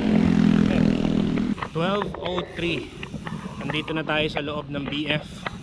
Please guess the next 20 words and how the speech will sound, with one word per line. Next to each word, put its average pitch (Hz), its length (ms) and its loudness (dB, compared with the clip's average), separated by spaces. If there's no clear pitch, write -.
Dito 139 240 -4
na 143 80 -2
tayo 143 240 -2
tatawid 135 400 -4
papunta 131 640 -6
sa 123 320 -6
Parañaque 131 560 -4
na 117 480 -6
lagi 127 320 -4
naman 123 160 -2
natin 120 320 -6
ginagawa. 117 480 -6
So 123 240 0
hanggang 131 240 -2
dito 135 240 -2
na 143 80 0
lang 170 320 0
ang 127 160 -10
episode 143 400 -4
natin 156 480 2